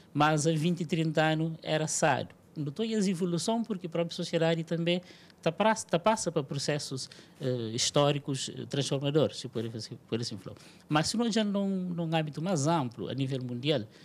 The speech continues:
notou já, por exemplo, até século dezoito, eh, sociedades, eh, europeias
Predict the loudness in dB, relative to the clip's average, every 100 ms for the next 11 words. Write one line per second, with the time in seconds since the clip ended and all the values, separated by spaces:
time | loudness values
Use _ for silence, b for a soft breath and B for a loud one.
0 | B B B -4 -2 2 6 6 6 2
1 | 2 2 0 4 4 2 0 -2 -2 2
2 | 2 2 0 -2 0 4 4 4 -2 -14
3 | -20 -20 B B B B -8 -4 -2 -4
4 | -6 -10 -10 -8 -2 0 2 4 6 4
5 | 2 -2 0 0 0 -2 -4 0 2 2
6 | 4 4 4 2 -4